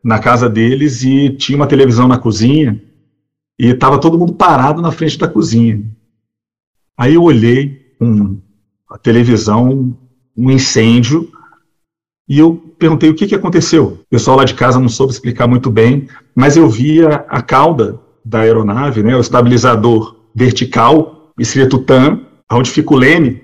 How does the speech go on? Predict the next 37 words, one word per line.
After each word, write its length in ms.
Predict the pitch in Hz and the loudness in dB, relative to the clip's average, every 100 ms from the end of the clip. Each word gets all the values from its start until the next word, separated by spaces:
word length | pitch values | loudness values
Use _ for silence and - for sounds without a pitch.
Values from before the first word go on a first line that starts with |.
| - | -4
e 120 | 180 | 0
dava 240 | 147 160 | 0 0
pra 140 | 151 160 | -2 0
perceber 340 | 165 160 139 | 0 0 -2
que 100 | 143 | 0
era 80 | 156 | 2
um 40 | |
avião 300 | 165 160 151 | 2 0 -2
que 80 | 143 | -4
tinha 160 | - 160 | -6 -4
caído 280 | 147 151 | 0 2
em 40 | 151 | 2
algum 180 | 151 160 | 2 0
lugar. 400 | 185 131 107 104 _ _ _ - | 0 -2 -2 -10 _ _ _ -6
Naquele 260 | 113 180 | 0 2
momento, 400 | 202 160 143 160 | 4 4 2 0
tava 200 | - 156 | 0 0
falando 320 | 156 147 147 | 2 2 2
que 80 | 147 | 0
era 100 | 160 | 0
um 40 | 156 | 2
avião 220 | 135 156 | 0 -2
de 120 | 151 | -4
carga 440 | - 135 135 151 | -6 -4 -2 -4
que 140 | 160 160 | -8 -8
tinha 280 | - 147 151 | -4 -2 -2
caído 580 | - 147 123 135 170 - _ | 0 2 2 0 -4 -14 _
próximo 540 | 127 147 147 147 170 | 0 2 2 0 -4
de 80 | 160 | -2
um 80 | 165 | 0
local 460 | 156 - 139 151 | 0 0 -2 0
ali 260 | 131 117 131 | 0 0 0
onde 320 | 143 131 127 _ _ _ - | -2 -4 -8 _ _ _ -4
deveria 320 | 131 123 127 | 0 2 2
ter 80 | 131 | 0
passageiros 880 | 131 135 - 135 104 113 143 147 110 | 0 -2 -2 -4 -2 0 2 2 2
da, 400 | 110 110 107 101 | -2 -2 -4 -10